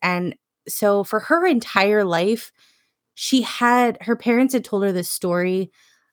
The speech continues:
of, um, how they were friends since they were kids,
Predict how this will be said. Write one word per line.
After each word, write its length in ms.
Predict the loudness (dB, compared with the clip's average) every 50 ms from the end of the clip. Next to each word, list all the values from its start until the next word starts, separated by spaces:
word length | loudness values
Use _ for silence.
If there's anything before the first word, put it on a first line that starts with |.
| _ -4
of, 420 | -2 0 0 0 -2 -4 -8 -8 -2
um, 640 | 0 2 2 2 2 0 0 0 -2 -4 -6 -10 -14 _ _ _ _ _ _ _ _ _ _
how 680 | -6 -2 2 2 4 4 6 4 4 2 2 0 -2 -6 _ _ _ -12
they 280 | -6 -4 -2 -2 -2
were 280 | -2 -2 -2 -2 -2 -2
friends 760 | -2 0 2 2 4 4 4 4 4 2 2 0 -4 -8 -10 -10
since 320 | -6 -2 -2 -2 -2 0
they 100 | 0 0
were 140 | 0 0 -2
kids, 680 | -4 -2 -2 0 0 0 0 -2 -4 -6 -10 -12 -14 -16